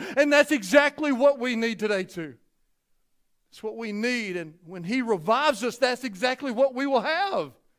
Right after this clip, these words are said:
His restoration, and then we will respond with rejoicing. "God, will you not revive us again so that we can rejoice in you?" Lord, you don't know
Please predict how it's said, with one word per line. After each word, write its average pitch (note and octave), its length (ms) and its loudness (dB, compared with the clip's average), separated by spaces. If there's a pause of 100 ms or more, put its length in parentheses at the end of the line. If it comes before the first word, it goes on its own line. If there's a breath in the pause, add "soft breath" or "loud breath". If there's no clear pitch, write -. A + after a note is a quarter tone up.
(800)
His A3+ 200 -4
restoration, C#4 880 0
and B3 140 0
then A#3+ 180 -2
we B3+ 160 -2
will A#3 140 -2
respond G#3 560 -4
with F3 180 -10
rejoicing. E3+ 560 -8 (220 loud breath)
"God, A#3+ 260 -4
will B3 100 -2
you B3 220 -2
not A#3+ 280 -2
revive A3 380 -2
us G#3+ 140 -6
again G#3+ 320 -6
so C4+ 240 0
that C4 160 -10
we C4 120 -2
can B3+ 200 -4
rejoice A#3 640 -2
in G3 120 -8
you?" G3+ 140 -10
Lord, G3+ 200 -4
you E4+ 120 -6
don't B3+ 220 2
know F4+ 720 4